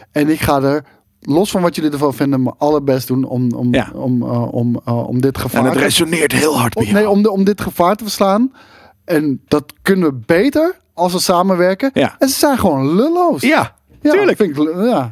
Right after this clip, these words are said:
Speaker 2: is
Speaker 1: vind ik
Speaker 2: mens-,
Speaker 1: cool.
Speaker 2: dat is, dat is ook menselijk. De-, tuurlijk heb je dat. Heb je zoiets van: "Wie de fuck is deze dropnerd? Fuck off. Ik ga
Speaker 1: Iemand,
Speaker 2: lopen."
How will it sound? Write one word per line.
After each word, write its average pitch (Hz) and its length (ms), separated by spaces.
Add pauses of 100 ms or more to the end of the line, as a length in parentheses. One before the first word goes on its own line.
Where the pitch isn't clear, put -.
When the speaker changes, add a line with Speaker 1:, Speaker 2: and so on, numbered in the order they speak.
Speaker 2:
is 202 80
Speaker 1:
vind 160 100
ik 202 60
Speaker 2:
mens-, 226 180
Speaker 1:
cool. 175 160
Speaker 2:
dat 185 120
is, 233 100
dat 208 120
is - 120
ook 240 220
menselijk. 147 640
De-, 185 140
tuurlijk 320 380
heb 165 220
je 170 140
dat. 131 240
Heb 156 80
je 202 60
zoiets 226 180
van: 190 100
"Wie 208 120
de 226 60
fuck 226 260
is 196 100
deze 202 380
dropnerd? 127 760
Fuck 196 300
off. 196 380 (160)
Ik 330 80
ga - 0 (120)
Speaker 1:
Iemand, - 220
Speaker 2:
lopen." 196 260